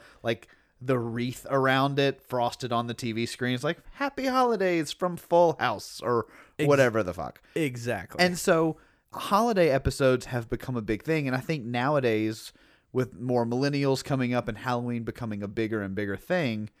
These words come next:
Speaker 1: you know, not only we're seeing more horror-based television shows, but shows really step up their game for Halloween, which is nice to see.
Speaker 2: Oh, for sure. Most definitely.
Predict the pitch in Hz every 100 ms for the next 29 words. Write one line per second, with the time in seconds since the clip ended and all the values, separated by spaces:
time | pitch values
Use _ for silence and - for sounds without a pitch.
0 | _ _ _ _ - 123 117 127 143 147
1 | 131 120 110 123 113 110 101 90 92 -
2 | - - 120 120 113 104 104 95 - -
3 | - 120 127 147 156 175 - 175 196 214
4 | - _ _ _ _ - 135 - 170 139
5 | 131 135 117 - 110 104 - 98 92 90
6 | 92 95 85 104 220 120 92 127 120 113
7 | 113 - - - - 101 73 60 - _
8 | 269 202 113 180 170 - 294 104 135 135
9 | 190 - 113 95 82